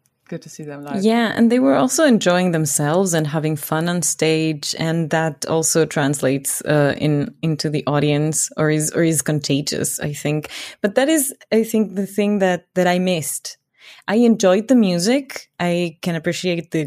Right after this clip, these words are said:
Speaker 2: good music and good bands that I, um, that I learned, or well, that I, that I saw for the first time or heard for the first time, but I didn't know any songs. And you do, or I at least do enjoy, enjoy concerts more when I can sing along.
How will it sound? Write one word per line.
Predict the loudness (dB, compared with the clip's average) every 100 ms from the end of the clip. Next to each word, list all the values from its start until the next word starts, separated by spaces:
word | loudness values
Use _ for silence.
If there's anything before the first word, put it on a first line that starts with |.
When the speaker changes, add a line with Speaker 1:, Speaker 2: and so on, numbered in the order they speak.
| -6
Speaker 2:
good | -4 -2 0
music | 0 0 -2
and | -2
good | -4 0
bands | 0 0 -2
that | 2
I, | 2 2 -2 -2
um, | -2 -2 -6 -8 -2
that | 0
I | 2
learned, | 2 2 4 2 2 0 0
or | 0
well, | 2 2
that | 0
I, | -2 -2
that | -2
I | -2
saw | -2 -2
for | -2 -4
the | -4
first | -4 -4
time | -2 -2
or | -2
heard | -4 -4
for | -6
the | -8
first | -4 -4 -2
time, | -4 -6 -8 -16 -20 -20 -20 _
but | -2 -2 -4 -8 -8 _ -2
I |
didn't | 2 4 4 4
know | 2 0
any | -2 -2
songs. | -2 -2 -2 -6 -8 -10 -10 _ _ _ _ -2
And | 2 4
you | 2
do, | 2 2
or | 2 0 0
I | 0 2
at | 0
least | -2 -6 -6 0
do | 2 2
enjoy, | -2 -2 2 4 2 0 -4
enjoy | -4 -2 -2
concerts | -2 -2 -2 -2 -2 -2
more | -2 -2
when | -2
I | -4
can | -4 -4
sing | -4 -4
along. | -4 -4 -6